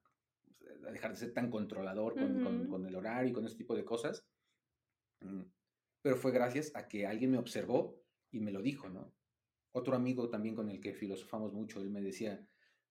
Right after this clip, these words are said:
Speaker 1: "Tienes esto, Gus", que sí, porque no, una cosa que, que yo hacía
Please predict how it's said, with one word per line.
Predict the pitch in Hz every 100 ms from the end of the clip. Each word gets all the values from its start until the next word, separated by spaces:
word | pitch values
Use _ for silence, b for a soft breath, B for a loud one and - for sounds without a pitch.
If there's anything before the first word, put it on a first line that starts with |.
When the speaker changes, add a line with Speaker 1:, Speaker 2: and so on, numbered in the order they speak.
| _ _ _
Speaker 1:
"Tienes | 143 170 - -
esto, | 139 - 117
Gus", | 104 -
que | 107
sí, | -
porque | - 131 127 - - -
no, | 120 -
una | 131 127
cosa | 127 -
que, | - 95 92
que | 98
yo | 113
hacía | 113 117 170 -